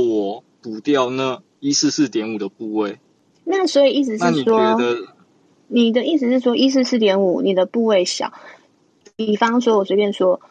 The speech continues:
Speaker 2: 你前面是三张，结果你一四九打了三十张，然后回来的时候两块钱，然后所以你赚那三十张，然后赔那三张，是这个意思吗？
Speaker 1: 啊，差不多那意思。因为那个部位小到让我觉得，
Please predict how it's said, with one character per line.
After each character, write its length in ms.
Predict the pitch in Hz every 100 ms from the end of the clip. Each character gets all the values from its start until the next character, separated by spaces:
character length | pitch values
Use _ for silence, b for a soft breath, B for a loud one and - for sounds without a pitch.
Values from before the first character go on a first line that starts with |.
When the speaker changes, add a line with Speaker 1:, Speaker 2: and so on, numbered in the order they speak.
| B B _
Speaker 2:
你 140 | 208
前 160 | 202 208
面 160 | 233
是 100 | 220
三 280 | 214 190 196
张， 360 | 190 175 175 196
结 120 | 247
果 120 | 254
你 80 | 185
一 160 | 220
四 140 | 226 233
九 140 | 175
打 180 | - -
了 80 | 196
三 200 | 180 180
十 160 | -
张， 400 | - - - 233 226 _ _ _ _
然 120 | 202
后 120 | 233
回 240 | - 196
来 200 | 196 185
的 60 | 190
时 140 | 196
候 240 | 202 214 185
两 180 | 180 190
块 180 | 220
钱， 180 | 180 -
然 80 | 190
后 120 | 208
所 120 | 202
以 60 | 208
你 60 | 254
赚 180 | - 196
那 100 | 185
三 200 | 165 185
十 140 | -
张， 220 | 233 196
然 100 | 185
后 80 | 185
赔 200 | 196 -
那 140 | 202 196
三 240 | - -
张， 240 | - - -
是 80 |
这 100 | 208
个 80 | -
意 80 | 294
思 160 | - -
吗？ 140 | - _ _ -
Speaker 1:
啊， 240 | 147 110
差 240 | - -
不 120 | 120 127
多 200 | 110 107
那 160 | 107
意 200 | 107 104
思。 220 | 101 - -
因 140 | 151
为 80 | 170
那 100 | 170
个 100 | 139
部 200 | - 139
位 160 | 139
小 220 | 127 107 104
到 200 | 113 117
让 200 | 120 113
我 80 | 104
觉 220 | - 101
得， 280 | 104 101